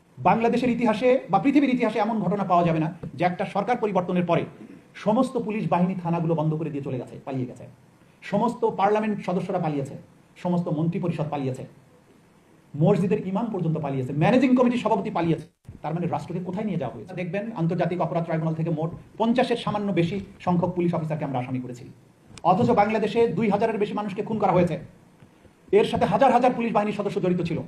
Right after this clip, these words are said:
পঁচিশ হাজারের বেশি আহত হয়েছে। অ্যাট্রোসিটির কি মাত্রা আপনারা কল্পনা করতে পারেন? আপনারা নিজের চোখে দেখেছেন। আমরা কিন্তু হাজার হাজার পুলিশকে ধরছি না। এটার মেসেজ এটাই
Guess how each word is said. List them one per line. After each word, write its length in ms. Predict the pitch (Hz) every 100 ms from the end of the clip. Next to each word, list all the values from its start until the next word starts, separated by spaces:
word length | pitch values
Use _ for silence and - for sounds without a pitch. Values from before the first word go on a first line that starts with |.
| - - - _ _ - - - - _ _ -
পঁচিশ 260 | 208 220 -
হাজারের 240 | 208 196
বেশি 200 | 175 185
আহত 160 | 170 180
হয়েছে। 300 | 160 - - - - -
অ্যাট্রোসিটির 580 | 202 208 247 - 233 185
কি 80 | 208
মাত্রা 340 | 190 - 208
আপনারা 240 | 185 180 180
কল্পনা 280 | 170 165
করতে 180 | 165 156
পারেন? 140 | 151 139
আপনারা 200 | 147 143
নিজের 180 | 151
চোখে 140 | 147 131
দেখেছেন। 280 | 131 131 135 - - _ -
আমরা 180 | 160 165
কিন্তু 180 | 165 165
হাজার 200 | 165 160
হাজার 160 | 156
পুলিশকে 240 | 156 156 -
ধরছি 240 | 156 -
না। 60 | 127 - - _ _ _ - -
এটার 200 | 185 196
মেসেজ 300 | 196 254 -
এটাই 280 | 190 254 185